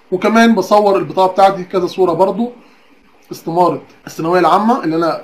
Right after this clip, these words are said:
جبتها من المدرسة، كمان بطاقة الترشيح، وكمان شهادة الميلاد تكون جديدة، والصور الشخصية، ونموذج ستة جند، واستمارة الكشف الطبي.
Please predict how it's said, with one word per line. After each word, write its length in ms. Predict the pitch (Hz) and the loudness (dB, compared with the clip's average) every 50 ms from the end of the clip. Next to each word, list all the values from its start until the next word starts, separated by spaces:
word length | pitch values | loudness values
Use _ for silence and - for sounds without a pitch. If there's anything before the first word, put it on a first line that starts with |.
| - 160 | -12 -12
جبتها 440 | 147 139 - - 190 175 165 151 | -12 -12 -8 -4 -2 -2 0 -2
من 120 | 143 135 143 | -4 -6 -8
المدرسة، 580 | 143 143 143 135 147 180 196 196 240 247 240 240 - - - _ _ | -8 -8 -8 -4 -4 -4 -2 0 0 -2 -2 -4 -10 -20 -20 _ _
كمان 240 | - 185 185 185 180 | -2 0 0 2 0
بطاقة 220 | 160 180 185 185 180 | 0 0 -2 -2 -2
الترشيح، 640 | - - 165 151 - - 220 214 226 226 - - - _ _ _ _ _ _ _ | -4 -8 -8 -8 -6 -4 -4 -2 -4 -4 -6 -10 -18 _ _ _ _ _ _ _
وكمان 520 | 170 156 - 180 175 190 196 196 180 165 160 160 147 | -10 -6 -4 -2 0 0 2 0 0 -2 -4 -10 -10
شهادة 280 | 147 - 175 190 190 - 185 | -8 -4 -2 -2 -2 -2 -4
الميلاد 400 | 160 156 160 170 185 196 196 196 | -4 -2 -2 0 0 0 -2 -4
تكون 240 | - - 156 151 | -8 -10 -10 -8
جديدة، 440 | 143 147 160 196 208 208 226 233 233 - - - _ _ _ - | -8 -8 -8 -6 -2 0 -2 -2 -2 -4 -14 -20 _ _ _ -8
والصور 360 | 170 156 - - - 151 147 180 | -8 -6 -6 -2 0 0 2 2
الشخصية، 680 | - - - 156 - - - 202 208 208 214 214 214 220 - - - - _ _ _ - | 0 -2 -6 -8 -8 -8 -4 -4 -2 0 0 0 -2 -2 -4 -12 -20 -20 _ _ _ -4
ونموذج 600 | 160 170 170 175 170 160 165 180 196 196 190 190 | 0 2 4 4 2 0 0 0 0 0 0 -2
ستة 280 | - 214 - - 180 | -2 -6 -6 -6 -2
جند، 320 | 165 185 202 208 196 175 - - - - _ - | 0 0 0 0 -2 -6 -12 -16 -20 -20 _ -14
واستمارة 400 | 170 - - 185 175 190 190 185 175 | -14 -12 -8 -4 -2 -2 -2 -2 -4
الكشف 280 | - - 185 - - | -6 -8 -6 -6 -6
الطبي. 520 | 175 - - 214 196 185 180 196 214 220 | -8 -6 -4 -4 -4 -4 -4 -6 -8 -8